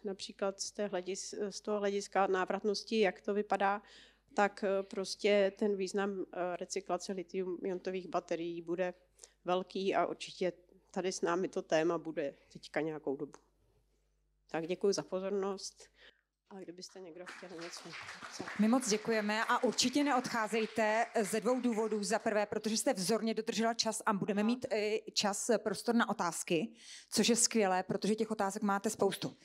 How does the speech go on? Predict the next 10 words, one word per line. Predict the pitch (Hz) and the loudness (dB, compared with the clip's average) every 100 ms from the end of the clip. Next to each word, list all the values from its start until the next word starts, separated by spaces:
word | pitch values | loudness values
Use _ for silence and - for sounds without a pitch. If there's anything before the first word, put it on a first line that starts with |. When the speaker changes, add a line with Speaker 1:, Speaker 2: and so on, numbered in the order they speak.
| - - | -12 -8
Speaker 1:
Aha. | 233 226 | -8 2
Speaker 2:
Eh, | 202 202 196 | 4 4 2
je | 190 208 | 0 0
na | 208 | 2
vás | 233 | 0
spousta | 226 240 233 254 | 0 -2 2 0
otázek, | 196 208 214 220 220 - - | 2 -2 0 0 -2 -8 0
eh, | 202 196 196 - - _ | 2 2 0 -6 -10 _
velký | 180 196 285 262 | -2 0 0 4
zájem. | 226 175 170 170 | 6 6 2 0